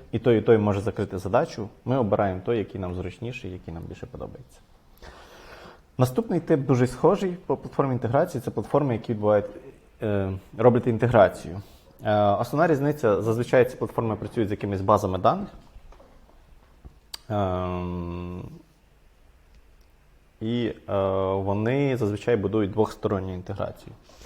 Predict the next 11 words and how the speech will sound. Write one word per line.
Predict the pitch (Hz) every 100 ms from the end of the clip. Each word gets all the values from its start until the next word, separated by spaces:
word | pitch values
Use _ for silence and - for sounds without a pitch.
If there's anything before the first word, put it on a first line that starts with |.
| - - - - -
Якщо | - 143
в |
першому | 143 143 143 120
випадку | 113 117 113 - 104
ми | 101 104 101
беремо | 101 113 104
звідкись | 98 110 113 107 110
і |
передаємо | - 104 98 104 98
дані | 98 95 92
кудись, | 104 127 214 -